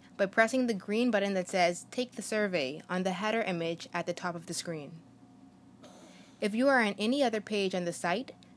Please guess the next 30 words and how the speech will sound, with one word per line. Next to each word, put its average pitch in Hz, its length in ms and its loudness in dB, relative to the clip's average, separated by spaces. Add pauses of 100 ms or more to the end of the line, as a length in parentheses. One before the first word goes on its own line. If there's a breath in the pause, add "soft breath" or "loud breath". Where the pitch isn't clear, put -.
there 196 120 4
is 196 80 4
a 202 80 0
survey 233 440 0
tab 180 420 -2
on 180 140 -2
the 175 80 -2
top 185 340 -6
menu 170 320 -4
bar. 151 340 -6 (1300 loud breath)
On 208 160 4
your 269 140 4
mobile 240 320 2
device, 180 720 -2 (600)
or 202 220 6
if 233 80 0
you're 254 160 2
on 247 60 2
a 226 80 0
desktop 190 680 -2
screen 185 360 -2
that, 175 180 2 (160)
screen 185 440 -2
that 165 120 0
is 160 120 -10
not 180 260 2
at 196 80 -2
its 180 180 -4
full 202 340 -2
width, 190 380 -2